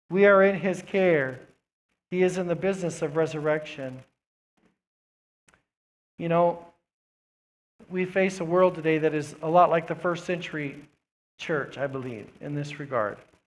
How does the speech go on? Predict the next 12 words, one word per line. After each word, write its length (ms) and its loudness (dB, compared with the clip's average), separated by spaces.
We're 100 2
just 300 0
like 240 4
them. 160 -4
We 80 -2
have 120 6
the 80 -4
same 340 0
potential 460 -4
for 200 -2
revival. 560 4
We, 420 -4